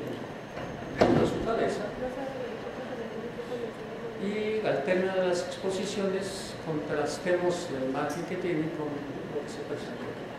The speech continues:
Imaginen esa ciudad en los próximos cincuenta, cien años. Puede ser la Ciudad de México, puede ser Guadalajara, puede ser Johannesburgo, puede ser Nairobi, la ciudad que ustedes quieran.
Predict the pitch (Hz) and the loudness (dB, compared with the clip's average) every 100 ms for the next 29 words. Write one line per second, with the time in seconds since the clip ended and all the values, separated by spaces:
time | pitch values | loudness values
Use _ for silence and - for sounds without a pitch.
0 | - - - - - - - - - - | -10 -10 -10 -10 -10 -10 -10 -8 -8 -6
1 | - - - - - - - - - - | -8 -8 -10 -10 -10 -10 -10 -10 -10 -10
2 | - - - 156 156 156 214 220 214 214 | -10 -10 -8 -2 0 2 2 6 6 6
3 | 202 196 208 202 202 202 202 202 180 175 | 4 2 2 6 8 8 8 4 0 -2
4 | 170 - - - - - - - - - | -2 -6 -8 -10 -10 -8 -8 -8 -8 -8
5 | 170 - 175 175 175 160 151 160 170 165 | -6 -2 -2 -2 -2 -2 -2 -2 2 2
6 | 160 151 151 156 151 135 120 - 240 110 | 2 2 0 0 0 0 0 -2 -4 -4
7 | - - - - - 151 151 135 - 143 | -6 -8 -8 -8 0 2 4 2 0 2
8 | 147 156 190 196 196 196 202 202 202 - | 4 4 4 4 2 2 4 4 2 -2
9 | - - - - - - 143 - 143 - | -8 -8 -8 -8 -8 -6 -6 -4 -4 -2
10 | 117 - - 185 185 185 180 170 156 151 | 0 0 0 2 4 6 6 4 2 2
11 | - 139 139 - - - 139 135 143 147 | -2 -2 -2 -2 -4 -4 -4 0 0 0
12 | 156 202 202 190 202 202 208 202 220 - | 2 4 4 4 4 4 4 0 -2 -6
13 | - - - - - - 151 160 180 185 | -6 -8 -8 -8 -8 -2 2 6 8 8
14 | 180 175 226 240 240 - 190 160 - - | 8 8 8 8 6 2 2 2 2 0
15 | 110 - | -2 -2